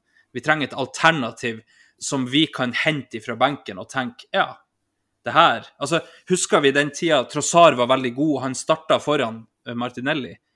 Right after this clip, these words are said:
Når Martinelli sto klar på sidelinja og kom på da,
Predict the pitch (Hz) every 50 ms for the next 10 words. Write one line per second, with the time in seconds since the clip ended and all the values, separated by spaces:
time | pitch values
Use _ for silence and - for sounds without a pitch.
0 | _ _ _ _ _ _ _ - 139 139 135 139 147 147 151 147 - 165 147 147
1 | 156 175 202 214 151 120 110 - - - 127 117 - 139 147 160 151 - - -
2 | - - 139 156 170 175 160 139 120 107 117 - - 131 120 117 - 180 185 147
3 | 123 135 165 156 123 117